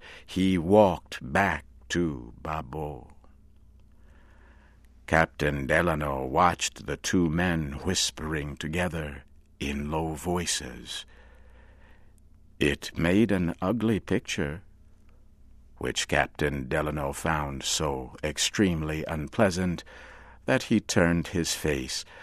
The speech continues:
to the other side of the ship.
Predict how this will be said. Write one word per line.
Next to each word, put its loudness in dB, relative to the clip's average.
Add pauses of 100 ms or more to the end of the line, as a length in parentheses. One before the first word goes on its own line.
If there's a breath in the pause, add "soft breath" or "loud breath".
(160 loud breath)
to -2
the -6
other -4
side -2
of -10
the -12
ship. -10